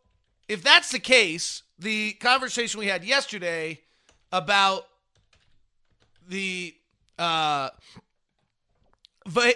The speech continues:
the Las Vegas concept really seems to begin to be the only concept that exists. Um, you know,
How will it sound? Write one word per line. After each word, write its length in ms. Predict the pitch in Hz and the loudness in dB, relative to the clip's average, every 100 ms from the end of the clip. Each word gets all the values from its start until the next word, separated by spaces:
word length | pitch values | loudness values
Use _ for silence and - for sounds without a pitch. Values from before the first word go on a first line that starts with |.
| 226 | 0
the 240 | 185 190 | -2 0
Las 280 | 180 190 180 | 4 2 4
Vegas 400 | 202 285 220 196 | 4 4 4 -2
concept 640 | 202 190 - 185 170 - - _ _ - | 2 0 0 0 0 -2 -20 _ _ -6
really 560 | 202 302 269 240 214 _ _ _ _ _ | 6 6 8 4 2 _ _ _ _ _
seems 380 | - 233 226 170 | -6 2 2 2
to 100 | 202 | -4
begin 300 | 180 175 196 | -4 0 0
to 80 | 180 | 0
be 160 | 180 | -4
the 240 | 160 165 165 | -6 -8 -4
only 580 | 202 208 196 180 170 143 _ _ _ _ _ | 2 4 2 -2 -4 -6 _ _ _ _ _
concept 560 | - 190 180 165 175 - | 4 6 6 4 -4 -4
that 100 | 143 | -8
exists. 520 | 127 127 120 - - _ _ _ _ _ - | -8 -8 -10 -14 -20 _ _ _ _ _ -4
Um, 720 | 160 156 156 147 139 135 117 _ _ _ _ _ - | 0 2 2 2 0 -4 -14 _ _ _ _ _ -4
you 120 | |
know, 80 | 220 | -2